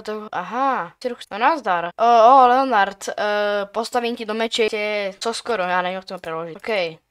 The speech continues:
dobré, co tu mám teda robit? Eh, mám tady baráček, takže můžu jít do něj teda? Jo, můžem, OK. To, eh, jak ty hry je teda logicky ještě, eh, jednotka, lebo je, eh, toto je dvacet dvojka.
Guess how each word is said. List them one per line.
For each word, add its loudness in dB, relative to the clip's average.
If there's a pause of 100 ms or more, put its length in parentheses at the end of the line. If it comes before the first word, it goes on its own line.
(360)
dobré, -2
co -4
tu -10
mám 0
teda 2
robit? -2
Eh, -4
mám -6
tady -6
baráček, 0
takže -6
můžu -8
jít -6
do -8
něj -8
teda? 0
Jo, 6
můžem, 2
OK. -4 (520)
To, -4
eh, 4 (120)
jak -6
ty 0
hry 0
je 0
teda 2
logicky -4
ještě, -2 (140)
eh, -2
jednotka, -6
lebo -4
je, -4 (140)
eh, -6
toto -10
je -6
dvacet -10
dvojka. 0